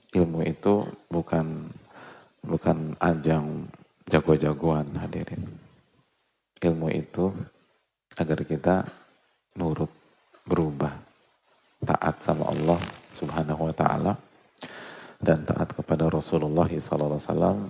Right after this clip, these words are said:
sesuai dengan kemampuan dan ilmu kita. Begitu hadirin. Semoga Allah memberikan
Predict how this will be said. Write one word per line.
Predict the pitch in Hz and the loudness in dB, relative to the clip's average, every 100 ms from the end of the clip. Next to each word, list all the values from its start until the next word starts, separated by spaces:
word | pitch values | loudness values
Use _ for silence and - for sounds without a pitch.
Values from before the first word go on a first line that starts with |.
| - | -4
sesuai | - 87 90 92 | -2 0 2 2
dengan | 82 82 80 90 110 110 - _ _ _ _ _ _ _ _ _ _ _ _ _ _ _ _ - | 2 -2 4 4 4 -2 -12 _ _ _ _ _ _ _ _ _ _ _ _ _ _ _ _ -18
kemampuan | - 95 85 78 85 92 95 85 | 2 4 4 2 4 6 6 2
dan | 80 85 92 - - | 2 2 0 -8 0
ilmu | 87 82 80 | 2 2 0
kita. | - 101 - 78 - _ _ _ _ _ _ _ _ _ _ _ _ _ _ _ _ _ _ _ _ _ _ - _ _ _ - | 0 0 -2 -6 -8 _ _ _ _ _ _ _ _ _ _ _ _ _ _ _ _ _ _ _ _ _ _ -20 _ _ _ -10
Begitu | 73 73 - - | -8 -6 -8 -8
hadirin. | - - - - - - - _ _ - - - - - _ _ _ _ _ _ _ _ _ _ _ _ - - - - - - | -8 -8 -12 -10 -10 -10 -16 _ _ -20 -20 -20 -20 -20 _ _ _ _ _ _ _ _ _ _ _ _ -20 -20 -20 -20 -18 4
Semoga | 113 95 80 | 6 8 8
Allah | 85 | 6
memberikan | 82 78 78 78 | 4 2 0 -2